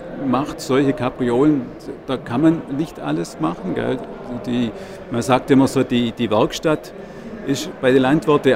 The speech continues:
im, im Freien oder in der Natur. Und auf die muss man sich anpassen, gell? Und, und das versucht der, der, der Produzent zu machen und das eben auch in, immer, im Kostenbereich, gell? Weil zu hoch darf's nicht wässern, gell? Man muss dann sehen, man muss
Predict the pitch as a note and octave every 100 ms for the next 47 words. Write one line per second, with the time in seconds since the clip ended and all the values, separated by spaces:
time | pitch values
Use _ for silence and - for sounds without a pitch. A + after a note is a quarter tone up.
0 | A2+ G#2 B2+ A#2+ - - A2 G2+ - A2+
1 | E3 F#3 D3 C3+ B2+ A#2+ A2+ A2+ C3 E3+
2 | G3 - - - - - A#2 A#2 - -
3 | D3 C3+ C3+ D3+ E3 - C3+ C3+ C3+ A2+
4 | C3 A#2+ A2+ A#2 G#2+ G#2+ A2+ A#2+ A2+ A2
5 | A2 G#2+ F#2+ A2+ A2+ - C3 - C3 C3+
6 | E3 - - - - B2 B2 A#2+ A#2 A2+
7 | G#2+ G#2+ A2 F#2+ A2+ A2+ - B2+ D#3 -
8 | B2+ G#2+ D3 F3+ E3+ C3+ B2 C3 C#3+ C#3
9 | C3+ A#2 B2+ C#3 C3+ C3 C3 B2+ - -
10 | - - C3 B2+ B2+ - D3+ A#2+ A2 G#2+
11 | A2 - A#2 B2 A#2+ A2+ - - - -
12 | C3 B2 D3+ - B2+ A#2 C3+ B2 A#2+ B2+
13 | A2 G#2 G#2 A2+ A2 A#2+ B2 A#2+ A#2+ G2
14 | - B2+ A#2+ A#2 E3+